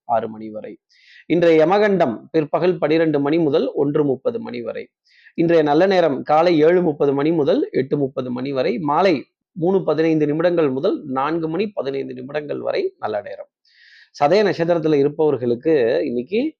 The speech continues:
சந்திராஷ்டமம். சூலம் கொண்ட திசையாக மேற்கு, பரிகார பொருளாக வெள்ளம், வழிபட வேண்டிய தெய்வமாக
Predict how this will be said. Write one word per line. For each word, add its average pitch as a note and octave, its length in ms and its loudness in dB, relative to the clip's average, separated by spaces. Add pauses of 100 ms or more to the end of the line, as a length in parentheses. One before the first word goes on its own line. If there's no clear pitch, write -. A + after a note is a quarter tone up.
(320)
சந்திராஷ்டமம். - 600 -10 (440)
சூலம் G#3+ 380 4
கொண்ட F3+ 220 2
திசையாக D#3 500 2
மேற்கு, D#3+ 680 0 (460)
பரிகார F#3+ 440 4
பொருளாக C3+ 680 0
வெள்ளம், A2+ 420 -4 (460)
வழிபட F3+ 420 2
வேண்டிய C#3 320 2
தெய்வமாக B2+ 800 -2